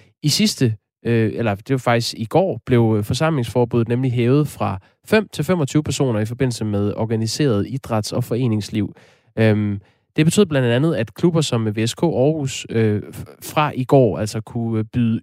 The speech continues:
ivrige amatørfodboldspillere velkommen for første gang siden jul.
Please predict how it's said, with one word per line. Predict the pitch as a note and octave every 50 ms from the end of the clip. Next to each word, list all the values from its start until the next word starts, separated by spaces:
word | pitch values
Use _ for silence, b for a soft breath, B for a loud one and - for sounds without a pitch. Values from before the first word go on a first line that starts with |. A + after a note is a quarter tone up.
| _ -
ivrige | C#3 C#3+ C#3 D3 D3+ C3 A2+ G#2+ G2 - -
amatørfodboldspillere | A2+ A2 A2+ - - F#3 E3 C#3+ - C3+ C3 C3 A#2+ - - B2+ B2 A#2+ A#2+ A#2+ A2+ G#2+ b b b b b b -
velkommen | B2+ D3 C#3+ - C3 A2 G2 F#2+ F#2
for | - A2+
første | G#2 C#3+ D#3 D3+ -
gang | - B2+ A#2+ G#2+ - _ _ _ _ _ _ -
siden | - - B2 A#2 A#2 B2 B2
jul. | A#2 G#2+ A2+ A2+ G#2 - - A2 G#2